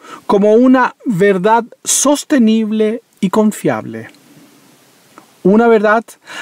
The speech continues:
a la que tenemos acceso cuando nos esforzamos por descubrir su real valor.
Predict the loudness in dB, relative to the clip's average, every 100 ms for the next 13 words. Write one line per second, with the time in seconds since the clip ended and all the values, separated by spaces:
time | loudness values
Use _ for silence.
0 | -6 -2 0 0 0 0 2 0 -2 -4
1 | -6 -2 0 0 -4 -8 -8 _ _ _
2 | -2 0 0 0 -2 -4 -6 -4 -2 -2
3 | -4 -2 0 2 0 -6 -6 0 0 0
4 | -2 -2 -2 -4 -4 0 -2 -2 -4 -2
5 | -2 0 0 -2 -4 -4 -6